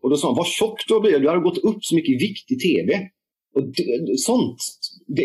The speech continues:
det, det har jag, använder jag jättemånga möt-, att gå på möten för. Jag var så jävla arg på henne. Hur fan kan man, det är klart jag hade blivit, för jag har ju, jag söker ju. Så jag hade gått upp i vikt,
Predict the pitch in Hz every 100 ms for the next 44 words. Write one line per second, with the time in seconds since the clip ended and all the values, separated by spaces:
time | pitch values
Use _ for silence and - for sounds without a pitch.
0 | 147 135 214 165 233 240 196 - 214 151
1 | 151 147 139 131 - - 120 117 143 214
2 | - - - - - 139 156 131 135 127
3 | 139 113 - 190 233 - - 185 220 -
4 | 240 185 175 220 202 190 147 - 220 185
5 | 131 165 269 - 165 147 147 127 131 175
6 | 180 175 175 185 202 131 - 180 - _
7 | _ - 196 185 196 196 190 170 226 -